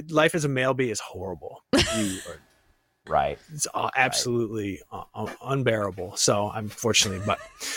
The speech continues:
Speaker 1: yeah, OlliOlli World. Uh, that's, that's my game of the year s-,
Speaker 2: It's a good
Speaker 1: for
Speaker 2: choice.
Speaker 1: Nintendo, and I highly recommend everyone play it. So Reb, you are saying live, live Nintendo game of the year. Jeffrey, you are saying Neon White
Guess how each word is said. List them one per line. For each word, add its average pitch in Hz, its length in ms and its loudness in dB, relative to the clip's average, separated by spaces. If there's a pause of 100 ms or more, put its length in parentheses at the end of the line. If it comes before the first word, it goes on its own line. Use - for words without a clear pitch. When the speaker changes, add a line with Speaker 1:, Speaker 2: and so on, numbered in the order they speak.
(240)
Speaker 1:
yeah, 190 200 4
OlliOlli 254 640 2 (220)
World. 113 280 2 (160)
Uh, 131 200 0
that's, 135 360 2
that's 139 240 -2
my 208 120 2
game 214 220 2
of 208 60 -2
the 208 80 0
year 220 340 0
s-, - 220 0
Speaker 2:
It's - 80 -6
a 269 40 0
good 131 60 4
Speaker 1:
for 131 60 4
Speaker 2:
choice. 135 180 0
Speaker 1:
Nintendo, 156 380 4
and 113 240 -2
I 110 140 0
highly 123 360 0
recommend 120 360 -2
everyone 110 280 0
play 104 200 -2
it. 113 80 -10
So 196 260 4 (300)
Reb, 175 280 4
you 208 380 2
are 196 180 4
saying 170 360 4
live, 196 200 4
live 160 400 2
Nintendo 147 500 0
game 139 320 0
of 131 160 -4
the 135 80 0
year. 120 320 0 (440)
Jeffrey, 185 300 2
you 202 100 4
are 202 80 6
saying 131 540 0
Neon 190 380 2
White 151 300 -2